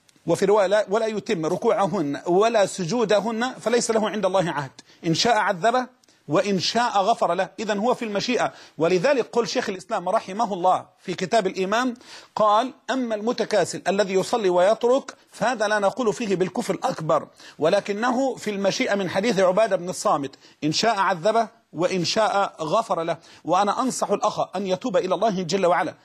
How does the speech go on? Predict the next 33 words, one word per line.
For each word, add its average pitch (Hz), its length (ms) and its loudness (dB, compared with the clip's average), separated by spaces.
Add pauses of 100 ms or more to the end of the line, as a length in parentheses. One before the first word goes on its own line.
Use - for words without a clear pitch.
(100)
وأن 180 180 -2
يعود 202 260 0
إلى 190 160 0
الله 214 240 0
جل 196 200 0
وعلا، 185 280 2 (180)
فهو 196 340 0
على 190 280 2 (120)
أكبر 190 420 -2
جريمة 196 720 -2
بعد 180 480 0
الكفر 185 400 -4
بالله 185 200 0
جل 170 320 0
وعلا، 135 280 0 (120)
أو 180 80 2
بعد 180 200 0
الشرك - 340 -6
الأكبر 180 360 -2
بالله 170 220 0
جل 165 380 -2
وعلا، 156 300 2 (340)
وأسأل 180 340 0
الله 175 260 0
له 165 160 0
الهداية. 139 400 -4 (140)
طيب 127 220 -2 (520)
أرجع 220 280 0
يا 240 120 2
جماعة، 190 240 0
عند 208 200 -2
اليهود 208 380 0 (1300)
أقوى، 156 640 0